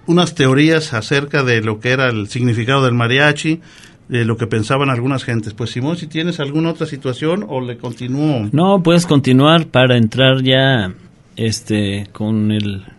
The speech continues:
Speaker 1: Es-
Speaker 2: tradicional mariachi que conocemos.
Speaker 1: Ok. Pues bien, amigos, otra de las teorías es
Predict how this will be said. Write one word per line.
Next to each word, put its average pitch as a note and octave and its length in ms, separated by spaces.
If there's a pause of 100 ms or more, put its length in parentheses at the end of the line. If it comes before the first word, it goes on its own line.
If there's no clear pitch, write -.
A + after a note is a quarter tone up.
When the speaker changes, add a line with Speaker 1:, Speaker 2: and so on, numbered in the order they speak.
(240)
Speaker 1:
Es- A2 80
Speaker 2:
tradicional A#2 580
mariachi A2+ 460
que G#2+ 60
conocemos. A2 500
Speaker 1:
Ok. - 60 (280)
Pues C3 160
bien, F3 160
amigos, G#3 380
otra F#3+ 260
de F#3+ 80
las D#3+ 180
teorías F3+ 440
es F#3 340